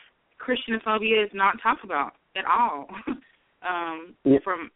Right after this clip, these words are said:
Speaker 1: from my perspective, um, like I said, you, you hear about Islamophobia and homophobia and that kind of thing, but, um, and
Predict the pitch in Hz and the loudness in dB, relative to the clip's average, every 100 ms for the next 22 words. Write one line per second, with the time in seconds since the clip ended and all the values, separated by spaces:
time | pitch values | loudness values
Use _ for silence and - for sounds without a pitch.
0 | _ 185 180 185 143 - 160 - 147 135 | _ -2 0 0 -4 -8 -8 -6 -8 -8
1 | 156 - 160 160 156 156 _ _ _ _ | -10 -10 -10 -8 -8 -12 _ _ _ _
2 | _ _ - 180 - - 165 165 151 170 | _ _ -14 -14 -10 -8 -6 -6 -6 -14
3 | 170 180 175 170 143 - 175 185 185 190 | -10 -8 -4 -2 -4 -2 -2 -2 -6 -6
4 | 180 180 180 180 180 143 156 156 151 156 | -4 -4 -4 -4 -4 -4 -8 -8 -10 -14
5 | _ _ _ _ _ _ _ - 196 190 | _ _ _ _ _ _ _ -10 -6 -4
6 | 190 196 190 185 185 180 180 170 - 180 | -4 -6 -4 -4 -4 -6 -6 -8 -10 -10
7 | 160 160 156 151 160 156 147 - _ _ | -10 -8 -8 -6 -6 -6 -6 -8 _ _
8 | _ _ - 165 156 156 147 151 - 165 | _ _ -10 -6 -6 -6 -10 -14 -10 -6
9 | 156 143 | -6 -8